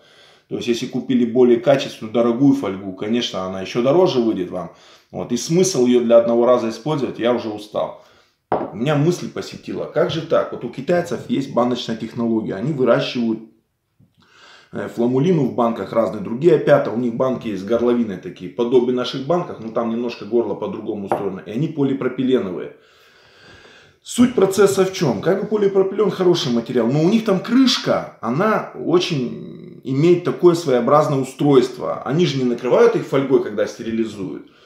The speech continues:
Я подумал, почему бы не сделать подобие той крышки, но уже совмещено-, совмещённой с, вот с таким ведёрком. Вот я сделал по этой технологии ведёрочко. Оно без отверстия,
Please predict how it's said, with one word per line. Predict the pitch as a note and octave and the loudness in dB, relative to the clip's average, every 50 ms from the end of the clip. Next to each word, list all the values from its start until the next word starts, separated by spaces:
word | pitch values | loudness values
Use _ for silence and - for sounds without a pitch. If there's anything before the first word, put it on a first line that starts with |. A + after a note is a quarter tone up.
| _ _ _ _ - | _ _ _ _ -10
Я | G2 G#2+ C#3+ E3+ | -2 0 0 2
подумал, | E3 G#3 G#3 F#3+ F#3+ G#3 E3 B2 G#2+ A2+ | 2 0 -2 -2 0 -2 -2 -2 -2 -2
почему | B2 B2 - - A#3 B3+ B3+ G#3+ | -4 -4 -4 -2 -2 -2 -2 0
бы | G3 | 0
не | F3+ F3 E3 | 0 0 -2
сделать | D3+ D#3 G3+ A#3 A3+ G3 D#3 - | -4 -4 -2 -2 -2 -2 -2 -4
подобие | - D#3 D3 D#3+ G3 G3 F3+ F3 D3+ | -6 -6 -4 -2 -2 -2 -2 -4 -4
той | D3 - E3 E3+ | -2 0 0 0
крышки, | E3 - F3 F3 D#3 C3+ - - - F#2 | 0 -2 -2 0 0 -2 -4 -6 -10 -10
но | F2+ G2+ A#2+ C#3 | -8 -6 -4 -2
уже | C#3+ C#3 C#3 C#3+ | -2 -2 -2 -2
совмещено-, | - - D#3+ C3+ C#3 C3 B2 - - - C#3 C#3 D#3+ C3 - | -4 -4 -4 -4 -4 -6 -6 -6 -8 -6 -6 -6 -8 -8 -10
совмещённой | - - C3+ B2 B2+ B2+ B2+ - - F3+ F3+ E3+ D#3 | -8 -6 -4 -4 -4 -4 -4 -2 -2 0 0 0 -2
с, | - - - | -4 -8 -8
вот | C#3 C3+ C#3 C#3 | -4 -4 -4 -4
с | - | -4
таким | B2 A#2 - C3+ C3 | -10 -10 -8 -6 -6
ведёрком. | A#2+ A#2+ A#2 A#2+ A#2+ A2 - - D2+ C#2+ - _ _ _ _ _ _ _ _ - | -4 -4 0 2 2 2 0 -2 -8 -16 -18 _ _ _ _ _ _ _ _ 0
Вот | D#3+ F3 D3+ A#2+ B2 | 2 2 2 4 2
я | A#2+ A#2 | 0 0
сделал | A2+ A#2 B2 B2+ A#2 | 0 0 0 0 0
по | - - | 0 0
этой | B2+ A#2+ B2+ A#2+ | -2 0 0 -2
технологии | A#2+ C#3+ C#3 C#3+ D#3 D#3 D#3+ E3 E3 E3+ F3+ | -2 -4 -6 -6 -4 -2 -2 -2 -2 -2 -2
ведёрочко. | F3+ G3 F3 G3 A3+ A3 F#3+ D#3+ - - - - - - _ _ _ _ _ _ _ _ _ | -2 -2 -2 0 2 2 2 2 0 -4 -10 -12 -16 -16 _ _ _ _ _ _ _ _ _
Оно | - - B2+ D#3+ D3+ C#3 | -6 -4 -2 0 0 2
без | C3+ E3+ E3 - - | 4 6 6 6 4
отверстия, | A#2 - - A#2 A2+ G#2+ G#2+ - - - D#3 D#3 E3+ E3+ - - - | 0 -2 -2 -2 0 0 -2 -4 -6 -6 -2 -2 -2 -2 -4 -10 -16